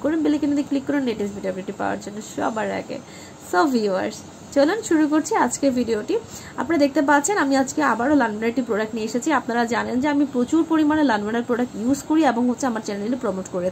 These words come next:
থাকি, এবং আমি হচ্ছে এই লানভানার প্রোডাক্টগুলো ইউজ করে দেখেছি যে এখন পর্যন্ত লানভানার প্রোডাক্টের প্রচুর, প্রচুর হচ্ছে ভালো ভালো রিভিউ আছে। এবং হচ্ছে আমাদের চ্যানেলে সব প্রচুর প্রোডাক্টের রিভিউ পেয়ে যাবেন, কারণ হচ্ছে লানভানা হচ্ছে স্কিন কেয়ার প্রোডাক্ট। লানভানা হচ্ছে চায়না একটি ব্র্যান্ড, but এটি হচ্ছে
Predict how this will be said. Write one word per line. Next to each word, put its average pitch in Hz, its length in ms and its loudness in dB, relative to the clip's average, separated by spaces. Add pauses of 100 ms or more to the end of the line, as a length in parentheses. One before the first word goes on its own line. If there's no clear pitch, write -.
থাকি, 185 200 -6 (560)
এবং 311 180 2 (160)
আমি 262 120 4 (100)
হচ্ছে 302 260 2
এই 302 100 6
লানভানার 247 400 0
প্রোডাক্টগুলো 262 360 2 (100)
ইউজ 262 280 2
করে 294 120 2 (100)
দেখেছি 240 320 -4
যে 262 120 2
এখন 226 200 -4
পর্যন্ত 254 240 0 (120)
লানভানার 233 460 0
প্রোডাক্টের 226 340 0 (100)
প্রচুর, 254 340 2 (100)
প্রচুর 269 280 2
হচ্ছে 262 160 -2 (100)
ভালো 220 180 -2
ভালো 208 120 2 (120)
রিভিউ 196 240 -2 (100)
আছে। 196 160 -4 (520)
এবং 285 220 4
হচ্ছে 311 240 4
আমাদের 247 280 4
চ্যানেলে 240 280 2 (120)
সব 320 120 2 (480)
প্রচুর 247 340 2
প্রোডাক্টের 226 320 2
রিভিউ 233 220 0
পেয়ে 233 160 2
যাবেন, 240 240 -2
কারণ 247 240 4
হচ্ছে 269 200 2 (440)
লানভানা 302 400 4
হচ্ছে 339 180 2 (100)
স্কিন 294 220 6 (120)
কেয়ার 220 220 2
প্রোডাক্ট। 190 320 0
লানভানা 240 380 4
হচ্ছে 285 160 4 (140)
চায়না 240 340 4
একটি 247 220 -2
ব্র্যান্ড, 226 300 0
but 226 220 2
এটি 254 180 0
হচ্ছে 269 160 -2